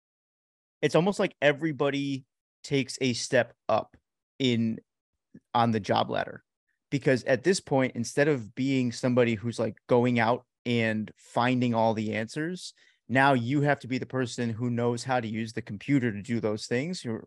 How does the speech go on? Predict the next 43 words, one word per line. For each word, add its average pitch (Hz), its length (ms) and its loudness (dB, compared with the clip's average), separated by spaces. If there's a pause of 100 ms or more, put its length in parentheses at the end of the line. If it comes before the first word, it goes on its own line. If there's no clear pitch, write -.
who 120 80 -4
knows 123 200 2
how 120 100 -2
to 104 60 -2
have 160 320 4
the 147 80 0
computer 110 280 -4
do 110 140 -4
those 110 200 -4
things. 117 260 -4 (560)
And 139 120 0
so 143 340 4 (340)
even 180 220 -2
individual 147 500 2
contributors 127 520 -2
effectively 120 420 -4
turn 120 180 -2
into 107 120 -2
managers - 680 -4
at 120 100 -8
this - 140 -10
point. - 240 -12 (680)
It's 123 140 0
almost 127 220 0
like 117 180 -2 (140)
everybody 120 540 2
takes 113 300 -4
a 113 60 -10
step 104 300 -6
up. - 160 -8 (340)
I'm 156 120 2
thinking 262 240 0
about 185 180 4
this 185 160 -2
a 135 60 -2
lot 113 300 0
because 120 460 0 (960)
I'm 123 140 2
in 135 80 4
this 131 200 0
weird 123 320 0
position 117 520 -2
where 104 400 2